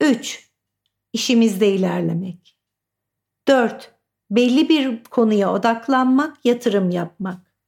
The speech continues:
Beş, daha rahat yardım isteyebilmek. Altı, daha cesur olabilmek. Yedi,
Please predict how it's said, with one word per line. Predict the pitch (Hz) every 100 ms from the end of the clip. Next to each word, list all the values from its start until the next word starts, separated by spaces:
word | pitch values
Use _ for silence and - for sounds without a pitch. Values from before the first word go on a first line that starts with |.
| _ - _ _
Beş, | 240 220 - - - _ _ _ _
daha | 269 262 320
rahat | 294 247 226 240
yardım | 214 202 190 190
isteyebilmek. | 180 - 185 175 175 165 202 - _ - - _ _ _ _ _
Altı, | 240 226 226 - 277 440 _ - -
daha | 233 269 262
cesur | 208 - 190
olabilmek. | 185 180 160 85 - - - _ _ _ _ _ _ _ _
Yedi, | 226 247 240 254 320 453 -